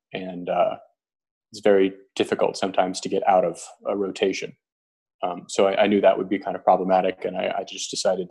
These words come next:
that I wanted to focus my time and energies at getting better while I was at Rice for those two years. One reason that it worked better while I was in L A is Colburn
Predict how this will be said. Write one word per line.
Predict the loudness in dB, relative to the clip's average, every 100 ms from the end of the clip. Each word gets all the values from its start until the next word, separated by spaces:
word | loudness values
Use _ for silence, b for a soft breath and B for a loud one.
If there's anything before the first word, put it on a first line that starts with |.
| -4
that | -4 _ _ _
I | -2 -2 -4 -8 -10 -12 -6
wanted | -4 -2
to | -2
focus | 0 0 -2 -10 -12 -12 -12
my | -6
time | -4 -2
and | -4
energies | -6 -6 -6 -6 -8 -4
at | -4 -4 -2
getting | -4 -2
better | -4 -2
while | -2 -2 -4 _ _ -8
I | -6
was | -6
at | -2
Rice | -2 -2
for | -8
those | -12 -12
two | -12
years. | -10 -8 -10 0
One | 4 6
reason | 8 8 8
that | 4
it | 6
worked | 2 6
better | 6 6 4 2 -2
while | 4 6
I |
was | 6 4
in | 2
L | 4 6
A | 6 4 -2 -6
is | -4 -2 -6 _
Colburn | 2 6 4 4 -4